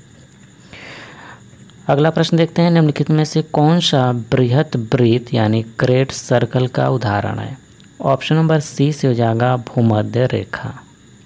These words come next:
नेक्स्ट क्वेश्चन देखते हैं, Tropic of Cancer निम्न में से क्या है? ऑप्शन नंबर सी से हो जाएगा तेईस एक बटा दो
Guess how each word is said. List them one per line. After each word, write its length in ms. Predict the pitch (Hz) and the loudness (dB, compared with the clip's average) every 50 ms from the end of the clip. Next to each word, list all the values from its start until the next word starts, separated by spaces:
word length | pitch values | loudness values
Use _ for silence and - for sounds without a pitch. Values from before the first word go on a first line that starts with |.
| _ - - - - - - - - - - - - - - - - - - - - - - - - - - - | _ -20 -20 -20 -20 -20 -20 -20 -20 -20 -20 -20 -20 -20 -20 -20 -20 -20 -20 -20 -20 -20 -20 -20 -20 -20 -6 0
नेक्स्ट 240 | 131 135 147 147 - | 2 2 2 2 2
क्वेश्चन 300 | 165 165 160 - 170 175 | 0 0 2 2 2 2
देखते 260 | 170 170 170 - 180 | 2 0 0 0 0
हैं, 180 | 175 180 175 170 - - - - - _ - - - | 0 2 0 -2 -6 -12 -20 -20 -20 _ -18 -6 -2
Tropic 560 | - 147 143 143 139 147 165 170 170 170 160 | 0 2 2 2 2 2 2 2 2 2 2
of 240 | 131 127 127 - - - - | 2 2 0 -2 -4 -2 0
Cancer 540 | 143 139 139 139 135 - 147 127 110 120 | 2 4 4 4 2 2 2 2 2 0
निम्न 400 | 139 131 143 147 151 156 151 139 | 0 2 4 4 4 6 4 4
में 120 | 135 135 131 | 4 4 2
से 260 | 131 - - 151 151 - - - | 0 -2 -4 -4 -4 -4 -4 -2
क्या 200 | 147 131 113 104 | -2 0 0 -2
है? 260 | 101 98 107 113 113 - - - - - - - - - - - - | -4 -6 -8 -8 -10 -12 -18 -20 -20 -20 -20 -20 -20 -20 -20 -6 -2
ऑप्शन 320 | 139 131 131 - - 160 165 | 0 0 0 0 0 2 2
नंबर 220 | 165 160 160 160 | 2 2 2 0
सी 300 | - - - - 160 165 165 | -2 -4 -2 0 0 0 0
से 180 | - - 156 | 2 2 2
हो 80 | 135 123 | 2 2
जाएगा 520 | 110 120 117 117 113 117 117 117 127 156 - - - - - - - - - - - - - - - - - | 2 2 2 2 2 0 0 0 0 -4 -6 -12 -18 -20 -20 -20 -20 -20 -20 -20 -20 -20 -20 -20 -20 -6 0
तेईस 580 | - 151 147 147 151 160 170 175 170 - - - - - | 2 4 6 6 6 6 4 4 2 0 -4 -6 -4 -2
एक 280 | - 139 139 135 135 135 | 2 2 2 2 2 0
बटा 240 | 131 - 131 123 120 | 0 2 2 2 2
दो 200 | 120 120 135 127 | 2 2 2 2